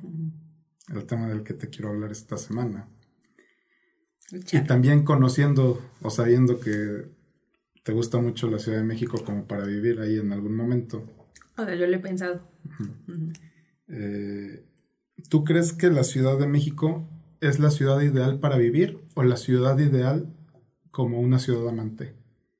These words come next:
Speaker 2: A ver, y, o, o si
Speaker 1: Probablemente no podría contestar como bien, porque a diferencia de ti, yo nunca he vivido ahí.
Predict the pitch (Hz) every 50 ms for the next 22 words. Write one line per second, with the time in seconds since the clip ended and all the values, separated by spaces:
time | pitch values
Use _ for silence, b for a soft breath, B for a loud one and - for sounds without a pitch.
0 | _ _ _ _ _ _ _ _ _ _ _ _ _ _ _ _ _ _ _ _
1 | _ - 131 120 123 123 123 - 123 120 127 135 123 123 - - - _ _ _
2 | - 131 123 - - - - - 127 240 240 247 262 269 269 294 311 311 294 294
3 | 294 294 302 294 269 262 240 233 - 254 247 226 220 214 214 214 214 220 214 196
4 | 190 190 185 185 185 185 - - 190 190 185 170 160 147 147 147 147 - - 175
5 | 180 190 202 208 202 220 285 294 - 226 208 214 208 214 196 196 - - - 190
6 | 190 190 202 175 196 190 190 196 190 185 214 208 202 202 196 - 208 208 233 233
7 | 220 190 180 180 180 180 180 180 180 175 175 170 - 190 180 180 180 180 180 175
8 | 180 175 180 180 175 175 180 180 202 220 - -